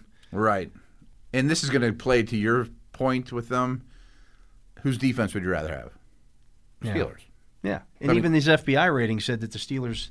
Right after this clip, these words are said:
Speaker 2: he had the Steelers with the third best defense. So you're telling me that the F B I feels that, that New England's offense is gonna be better than Pittsburgh's?
Speaker 1: Well, that's where I'm going with this. I mean,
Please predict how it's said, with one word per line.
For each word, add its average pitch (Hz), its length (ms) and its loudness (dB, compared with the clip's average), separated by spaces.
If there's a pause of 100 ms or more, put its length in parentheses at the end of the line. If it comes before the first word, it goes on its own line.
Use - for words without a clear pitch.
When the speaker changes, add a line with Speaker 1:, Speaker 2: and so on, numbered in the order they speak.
(100)
Speaker 2:
he 123 100 -8
had 135 160 -2
the 123 60 -2
Steelers 139 360 -2
with 117 100 -8
the 113 60 -6
third 127 300 -2
best 120 280 -4
defense. 120 480 -2 (260)
So - 160 -2
you're 143 80 4
telling 170 300 4
me 156 120 4
that 135 140 0
the 147 100 -6
F 143 160 -2
B 143 140 0
I 143 80 2
feels 139 380 -2
that, 123 140 -4 (140)
that 113 160 -4 (260)
New 123 160 0
England's 143 260 0
offense 147 360 0
is 143 60 -8
gonna 135 120 -2
be 127 100 0
better 135 200 0
than 98 120 -2
Pittsburgh's? 269 380 -6
Speaker 1:
Well, 131 80 2
that's 139 180 2
where 147 60 6
I'm 135 60 2
going 147 220 6
with 110 100 0
this. 78 200 -6
I 120 60 0
mean, 110 280 2